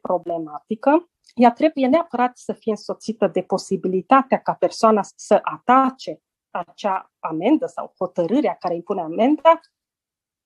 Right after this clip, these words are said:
în fața instanței. Revenind la procuror, de ce cred că este atât de important ca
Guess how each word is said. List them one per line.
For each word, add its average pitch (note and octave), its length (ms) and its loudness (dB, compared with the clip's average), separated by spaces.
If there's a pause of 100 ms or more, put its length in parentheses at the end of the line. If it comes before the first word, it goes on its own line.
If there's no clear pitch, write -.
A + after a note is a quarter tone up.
(180)
în D#4 240 6
fața - 800 -10
instanței. - 880 -14 (760)
Revenind B3+ 580 4
la G3+ 100 -2
procuror, F#3 580 -6
de G3+ 100 -8
ce - 180 -6
cred B3+ 260 -4
că - 140 -6
este G3+ 440 0
atât C4 440 -2
de F3+ 140 -2
important F3+ 840 -2
ca F3 440 0